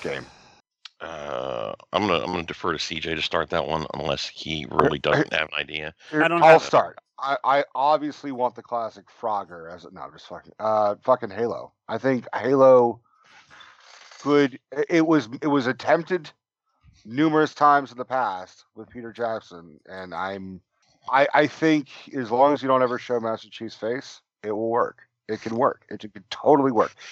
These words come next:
Speaker 1: It could also very easily become a fucking Doom re-, uh, you know, replica and be awful. So, you know, it's gotta be the right fucking eyes and vision. It can't be, it,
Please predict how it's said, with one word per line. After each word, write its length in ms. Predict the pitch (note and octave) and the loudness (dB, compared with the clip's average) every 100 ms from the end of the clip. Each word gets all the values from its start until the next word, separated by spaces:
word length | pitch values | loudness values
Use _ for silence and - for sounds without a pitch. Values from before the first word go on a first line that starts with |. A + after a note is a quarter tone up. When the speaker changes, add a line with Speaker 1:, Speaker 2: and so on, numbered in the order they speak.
| - | 2
Speaker 1:
It 100 | G3 | 4
could 140 | E3+ F3 | 4 6
also 340 | G#3+ G3 E3+ | 6 6 2
very 300 | C#3 D#3 D3 | 4 4 4
easily 800 | - F3 G3 D3+ C3+ A2+ F#2+ F#2+ F#2 _ _ - - - - | -6 -8 -8 -6 -6 -6 -8 -12 -16 _ _ -20 -20 -20 -14
become 420 | B2+ - C#3 C3 | -12 2 4 4
a 80 | A#2+ | 2
fucking 500 | - C3 B2 A2+ G2 - | 2 0 0 -14 -14 -8
Doom 580 | B2+ B2 A2+ G#2+ G2 F2 _ _ _ _ _ | -4 -2 -2 -4 -6 -16 _ _ _ _ _
re-, 300 | G#2 A#2 A2+ G2+ G2+ | -10 -8 -8 -8 -6
uh, 280 | F#2+ F2+ F2+ - | -6 -6 -8 -10
you 80 | |
know, 140 | G2 F#2 | -10 -2
replica 640 | G#2+ A2+ F#2+ - F#2+ F2+ | 0 0 -2 -4 -2 -2
and 140 | E2+ E2+ | -4 -10
be 200 | F#2 - | -10 -6
awful. 600 | F#2+ F#2 - B1+ F#2+ - _ - _ | -2 -2 -4 -8 -8 -10 _ -20 _
So, 540 | _ - G2+ F#2+ F#2 D#2+ _ _ _ _ _ _ - | _ 4 6 6 4 -4 _ _ _ _ _ _ -10
you 120 | A2 | -4
know, 100 | G#2 | 0
it's 200 | G#2+ A#2+ | 0 4
gotta 220 | C#3+ C3 | 6 6
be 100 | B2+ | 4
the 80 | A#2+ | 4
right 300 | A2 A#2+ A2+ _ | 4 4 2 _
fucking 680 | A#2 G#2+ G#2 G2 F#2+ F2+ - _ _ - | -2 0 -4 -8 -10 -14 -18 _ _ 0
eyes 520 | A#2 A2+ A2 G#2 F#2+ | 4 6 4 0 -6
and 120 | F#2 | -14
vision. 460 | F2 G2+ E2+ C2+ C#2 | -8 -8 -8 -14 -18
It 100 | E2+ | -14
can't 300 | - A2 G2+ | -6 -4 -4
be, 340 | G2 F2+ F2 D2 - | -6 -6 -10 -14 -10
it, 240 | G2+ G2+ | -6 -6